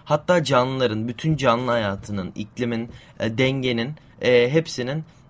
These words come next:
e, bozulmasına sebebiyet veriyor. E, Pakistan'da da beş Temmuz'dan beri şiddetli yağış nedeniyle şimdiye kadar dördü çocuk, altmış iki kişi yaşamını yitirdi.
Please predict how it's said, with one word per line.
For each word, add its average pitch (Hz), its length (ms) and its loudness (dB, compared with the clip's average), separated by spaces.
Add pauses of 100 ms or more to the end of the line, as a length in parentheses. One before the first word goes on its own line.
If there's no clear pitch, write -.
(140)
e, 98 100 -2 (1300)
bozulmasına 139 880 0
sebebiyet 98 580 -4
veriyor. 95 340 -2 (920)
E, 131 280 2 (200)
Pakistan'da 170 760 4
da 202 180 4 (200)
beş 160 220 6
Temmuz'dan 143 640 4
beri 131 220 0
şiddetli 131 640 -2
yağış 139 360 0
nedeniyle 117 440 0
şimdiye 120 380 -2
kadar 135 500 2
dördü 139 480 4 (100)
çocuk, 131 440 0
altmış 127 440 -2
iki 156 260 -4 (400)
kişi 120 300 -6
yaşamını 120 800 -2 (300)
yitirdi. 123 640 -2